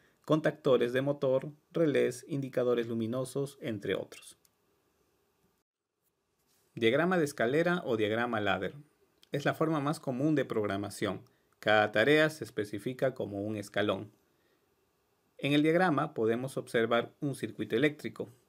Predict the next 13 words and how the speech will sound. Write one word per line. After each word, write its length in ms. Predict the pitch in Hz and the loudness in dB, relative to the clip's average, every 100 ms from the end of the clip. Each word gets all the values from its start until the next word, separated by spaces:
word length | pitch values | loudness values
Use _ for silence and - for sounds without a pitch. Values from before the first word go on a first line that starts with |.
| _ _ _ _ _ _ _ | _ _ _ _ _ _ _
el 200 | 120 107 | -10 -10
cual 320 | - 127 147 | 2 4 4
puede 300 | - 113 110 | 0 2 4
representarse 880 | 117 131 139 151 143 143 135 - 175 - - | 4 0 -2 -4 -2 -2 -2 -4 -6 -6 -12
a 140 | 156 | -10
través 380 | 147 131 117 117 | -4 0 2 2
de 80 | 110 | 0
un 140 | 110 | -2
sistema 480 | 113 107 - 104 104 | -6 -12 -4 -4 0
ladder. 380 | 104 95 104 - _ _ _ _ _ _ _ _ _ _ _ _ _ _ _ _ _ _ _ _ _ _ _ _ - _ _ _ _ | 2 0 -2 -10 _ _ _ _ _ _ _ _ _ _ _ _ _ _ _ _ _ _ _ _ _ _ _ _ -20 _ _ _ _
Secuencia 580 | - - 143 180 196 190 | -6 -4 0 0 0 0
de 80 | 170 | 0
programación. 760 | - 113 107 107 107 110 95 | 0 0 0 -2 -2 -2 -4